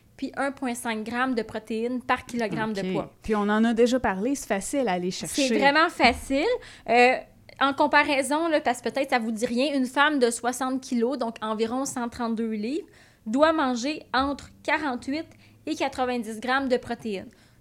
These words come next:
Speaker 1: La, c'est quoi la marge, dans le fond ? Pourquoi qu'il y a, il y a aussi une grande différence ? C'est que ça dépend si elle est sédentaire. Tu sais,
Speaker 2: Mm.
Speaker 1: quelqu'un de sédentaire va pas avoir, va avoir des besoins plus petits.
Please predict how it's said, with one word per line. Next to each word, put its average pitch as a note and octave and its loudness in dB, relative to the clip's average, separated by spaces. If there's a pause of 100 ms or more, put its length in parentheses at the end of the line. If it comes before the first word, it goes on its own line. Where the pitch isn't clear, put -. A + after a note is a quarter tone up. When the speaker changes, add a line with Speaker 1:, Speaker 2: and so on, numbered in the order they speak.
(120)
Speaker 1:
La, A#3 2
c'est B3 -8
quoi D#4 2
la C4 2
marge, C4 0
dans C4+ -2
le A#3+ -4
fond ? D4+ -6
Pourquoi C#4+ -2
qu'il C4 -2
y A3 2
a, G#3 -2 (160)
il G#3 -10
y G#3+ 0
a G#3+ -2
aussi A3 -8
une C4 -2
grande B3 -2
différence ? A#3 -4 (320)
C'est B3 -6
que - -14
ça A#3+ 2
dépend A3+ 0
si D4 -6
elle B3 0
est A#3+ -4
sédentaire. A3+ -4
Tu - -16
sais, A#3+ -4
Speaker 2:
Mm. - -4
Speaker 1:
quelqu'un A3 -2
de C4 -6
sédentaire A3+ -2
va G#3+ -2
pas A#3 0
avoir, A#3 -2 (320)
va G#3 0
avoir G#3+ 2
des G#3+ -4
besoins G#3+ -4
plus A#3+ -8
petits. C4+ -4